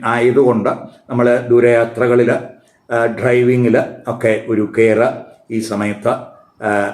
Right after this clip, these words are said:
എടുത്ത് കെയർ കൊടുത്ത് പോകണം. ഇനി കന്നി കൂറുകാർക്കും കന്നി ലഗ്നക്കാർക്കും, അതായത് ഉത്ര നക്ഷത്രത്തിൻ്റെ അവസാന മൂന്ന് പാദം, അതുപോലെ അത്തം,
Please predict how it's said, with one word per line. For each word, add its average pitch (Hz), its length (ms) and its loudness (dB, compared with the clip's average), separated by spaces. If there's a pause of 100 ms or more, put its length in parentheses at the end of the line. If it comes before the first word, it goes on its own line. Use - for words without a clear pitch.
എടുത്ത് 107 360 -4 (400)
കെയർ 110 160 2
കൊടുത്ത് 107 440 -6 (160)
പോകണം. 80 320 -10 (1080)
ഇനി 113 520 -2 (240)
കന്നി 151 200 2
കൂറുകാർക്കും 123 680 0
കന്നി 113 500 -4
ലഗ്നക്കാർക്കും, 107 760 -6 (480)
അതായത് 120 260 2
ഉത്ര 120 240 0
നക്ഷത്രത്തിൻ്റെ 123 1000 0
അവസാന 123 580 0 (580)
മൂന്ന് 131 260 2
പാദം, 104 380 -2 (560)
അതുപോലെ 135 720 2 (140)
അത്തം, 123 560 -6